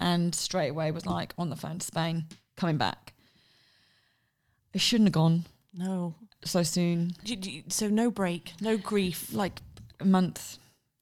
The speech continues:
Speaker 1: I'm
Speaker 2: Yeah.
Speaker 1: just, I'm on a mission.
Speaker 2: Yeah.
Speaker 1: And I went back and it didn't work. And I went back again and it didn't work. And I went back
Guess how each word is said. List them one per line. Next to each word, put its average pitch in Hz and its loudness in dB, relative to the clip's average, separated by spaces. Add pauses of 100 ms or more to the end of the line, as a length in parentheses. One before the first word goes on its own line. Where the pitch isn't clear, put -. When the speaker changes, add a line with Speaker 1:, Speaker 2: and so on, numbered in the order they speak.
(120)
Speaker 1:
I'm 190 4
Speaker 2:
Yeah. - 4
Speaker 1:
just, 180 0
I'm 190 4
on 233 6
a 226 8
mission. 185 2 (240)
Speaker 2:
Yeah. 151 -12 (580)
Speaker 1:
And 190 4
I 196 8
went 196 6
back 175 2
and 185 2
it 160 -2
didn't 165 -4
work. 170 -2 (640)
And 165 -4
I - 0
went 156 0
back 160 -2
again 165 -2
and 156 -6
it - -10
didn't 165 -2
work. 165 -6 (480)
And 165 2
I - 2
went 156 -2
back 160 -6